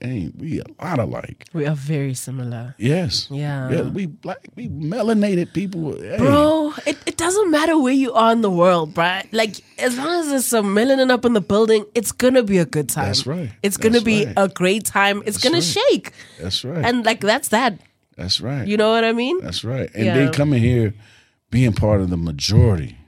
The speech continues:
Speaker 2: Mm, mm.
Speaker 1: That is, man, that's incredible.
Speaker 2: Yeah.
Speaker 1: I have never felt that.
Speaker 2: Of course.
Speaker 1: So coming here to, to be part of the majority, and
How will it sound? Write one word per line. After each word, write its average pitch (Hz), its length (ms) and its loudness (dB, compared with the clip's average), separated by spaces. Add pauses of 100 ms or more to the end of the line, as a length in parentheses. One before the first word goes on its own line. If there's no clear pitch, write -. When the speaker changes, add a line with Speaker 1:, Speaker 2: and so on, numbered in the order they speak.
Speaker 2:
Mm, 147 880 -8 (160)
mm. 139 580 -10
Speaker 1:
That 120 320 0
is, 78 300 -6 (380)
man, 95 260 -2
that's 107 260 -2
incredible. 80 680 -10 (300)
Speaker 2:
Yeah. 147 440 -10
Speaker 1:
I 110 200 2
have 98 260 -2
never 101 260 -4
felt 131 360 -2
that. - 220 -12 (720)
Speaker 2:
Of - 120 -20
course. 104 260 -2
Speaker 1:
So - 60 -2
coming 117 240 2
here 117 240 2
to, 71 360 -6
to 80 200 -6
be 98 320 -2
part 95 260 -4
of 92 60 -4
the 95 60 -2
majority, 90 600 -2
and 73 200 -8